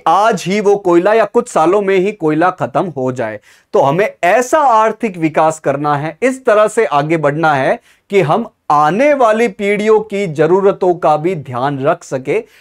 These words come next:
ऐसे विकास को कहा जाता है सतत पोषणीय विकास। ऐसा विकास जो लगातार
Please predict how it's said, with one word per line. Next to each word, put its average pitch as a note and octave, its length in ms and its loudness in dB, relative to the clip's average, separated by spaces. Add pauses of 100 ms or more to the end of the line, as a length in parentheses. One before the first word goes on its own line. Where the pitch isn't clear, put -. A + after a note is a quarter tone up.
(180)
ऐसे A#3+ 420 2
विकास F3+ 640 0
को G3 120 2
कहा F3 360 -2
जाता C#3 420 -2
है F#3+ 300 0 (240)
सतत B3 680 -2 (300)
पोषणीय A3 760 0 (160)
विकास। G3 580 -2 (300)
ऐसा B3 460 2
विकास E3+ 640 0 (260)
जो G#3+ 240 2
लगातार F3 920 2